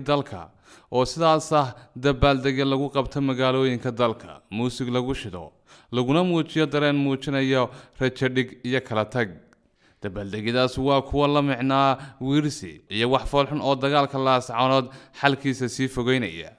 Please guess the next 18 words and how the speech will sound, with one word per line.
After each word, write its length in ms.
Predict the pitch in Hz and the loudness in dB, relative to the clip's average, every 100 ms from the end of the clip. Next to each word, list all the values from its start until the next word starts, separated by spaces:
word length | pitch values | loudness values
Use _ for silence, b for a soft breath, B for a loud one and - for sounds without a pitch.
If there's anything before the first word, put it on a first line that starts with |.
| - | -12
Waxaa 240 | 98 104 | -8 -2
muuqata 440 | 113 117 117 117 131 | -2 0 -2 -2 -2
inaanay 300 | 131 147 131 | 0 -2 -2
caqliyad 380 | 131 131 139 143 | -4 -2 0 0
wanaagsani 500 | 139 127 120 135 123 143 | 0 -2 -2 -4 -4 -4
ka 80 | |
talin, 400 | 139 107 90 80 - | -6 -8 -12 -14 -14
waana 360 | 104 107 113 127 | -2 2 4 4
hubaal 380 | 127 127 135 139 | 0 2 4 4
inay 140 | 143 139 | 0 0
magaca 420 | 143 131 120 135 | 0 0 0 0
iyo 160 | 143 | 0
sumcadda 480 | 143 131 120 135 131 | -2 -4 -2 0 0
ciidanka 380 | 120 135 127 123 | 0 -2 -2 -4
qaranka 320 | 131 131 123 | -2 -2 0
wax 160 | 127 117 | -2 -2
u 40 | 135 | -2
dhimayaan." 640 | 131 127 123 123 82 - | -2 0 0 0 -2 -12